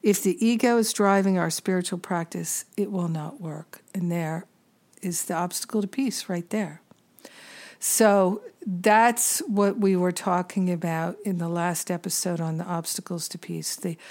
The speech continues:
insane desire to get rid of that higher Holy Spirit self is an obstac-, obstacle to peace.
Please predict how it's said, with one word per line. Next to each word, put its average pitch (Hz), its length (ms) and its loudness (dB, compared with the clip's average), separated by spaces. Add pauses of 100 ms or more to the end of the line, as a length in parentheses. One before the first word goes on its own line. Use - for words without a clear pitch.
(260)
insane 214 1040 4 (400)
desire 180 920 2 (200)
to 175 200 -2
get 175 320 -4
rid 180 500 2
of 170 220 -4
that 156 300 -6
higher 175 560 -2
Holy 165 400 -4
Spirit 156 560 -8
self 160 360 -6 (400)
is 202 380 4
an 185 280 2
obstac-, - 800 -4 (120)
obstacle 185 560 -2
to - 160 -10
peace. - 580 -8